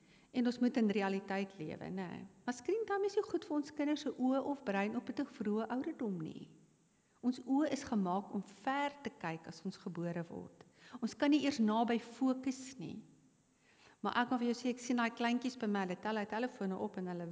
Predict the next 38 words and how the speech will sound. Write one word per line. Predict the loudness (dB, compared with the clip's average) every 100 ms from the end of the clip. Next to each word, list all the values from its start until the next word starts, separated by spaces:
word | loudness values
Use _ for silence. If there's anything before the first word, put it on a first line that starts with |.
| -2
werk | -2 -2 -6
vir | -8 -8
hom |
soos | -6 -8 -4
mamma | -2 0
hom | 0
nie | -2
kan | -2 -4 -2
werk | -2 -4 -6 -8
nie, | -6
né? | -4 -6 -6 -8 -12 -20 -20 -16 -12 -10
Speel. | -6 0 0 0 -4 -12 -20 -20 -12 -6
Dis | -2
'n | 0 2
baie | 4 6 4
gerieflike | 2 0 0 -2 -4 -4
kinderoppasser. | 0 2 2 -2 -8 -6 -8 -8 -10 -10 -16 -20 -20 _ _ _ -20 -20 _ _ -4
Maar | -4
spandeer | -2 0 0 0 -2
dit. | -4 -4
'n | -10 -2
Kind | 2 2 0 -8 -2
behoort | 2 4 4 4
nie | 4
meer | 4 0
as | -2
'n | -4
halfuur | -4 -4 -4 -4
screen | -6 -4 -4 -4
time | -4 -6 -6
te | -8
hê | -8 -10 -14 -20 -10
tot | -10 -6
hy | -8 -8 -20 _
omtrent | -10 -6 -6 -6
sewe | -8 -6 -4 -6
is | -8 -14 -14
nie. | -14